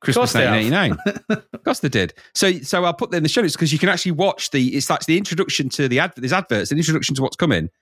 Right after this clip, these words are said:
Speaker 1: and then there's the actual introduction. And he says, and I quote, it says, "Blah, blah, blah, blah, may the Star Wars Force still be with you." <laughs> Do these continuity announcers ever watch the damn films?
Speaker 2: <laughs> The Star Wars Force.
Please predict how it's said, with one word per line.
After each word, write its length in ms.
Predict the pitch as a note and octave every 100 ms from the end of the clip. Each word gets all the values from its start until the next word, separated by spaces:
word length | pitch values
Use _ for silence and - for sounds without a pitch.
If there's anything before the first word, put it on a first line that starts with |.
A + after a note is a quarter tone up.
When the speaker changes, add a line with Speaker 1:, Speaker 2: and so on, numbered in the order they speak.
| _
Speaker 1:
and 140 | - C3+
then 180 | C#3 C3+
there's 220 | C3+ -
the 100 | C3+
actual 320 | C#3+ - C#3
introduction. 480 | C3 - F3+ - C#3
And 80 | E3+
he 80 |
says, 400 | F3 - A#3 A#2+
and 100 | B2
I 80 | C3
quote, 340 | C#3 G3 C3 F2+ _
it 80 | -
says, 100 | - -
"Blah, 140 | A3+
blah, 160 | F3+ C#3+
blah, 220 | C#3 B2
blah, 340 | A#2 B2 B2 A#2+ _ -
may 140 | A#2+
the 140 | G#2+
Star 360 | G#2 - C#3 D3
Wars 320 | C#3 C#3+ C#3
Force 300 | - D3+ D#3
still 260 | - D3 D3+
be 120 | C#3
with 260 | B2 D3+ C#3+
you." 260 | G3 A#3+ - -
<laughs> 40 | - - - - - - - - G4+ - - G#3+ - - - - - F#3+ -
Do 80 | C4+
these 180 | D4 C#4+
continuity 540 | C4+ A#3+ B3+ C4 A3
announcers 420 | F3+ C#3 B2+ C3 - -
ever 220 | B3 A#3
watch 320 | F#3+ G3+ -
the 80 | A3+
damn 240 | D3 C3+
films? 500 | C3+ E3 C#3+ G#2 E2+ -
Speaker 2:
<laughs> 40 | - _
The 720 | - - - F3 - F3+ - -
Star 540 | - - - D3+ D#3+
Wars 340 | D#3+ D#3+ D#3 -
Force. 680 | - E3 C3+ G#2 C3 -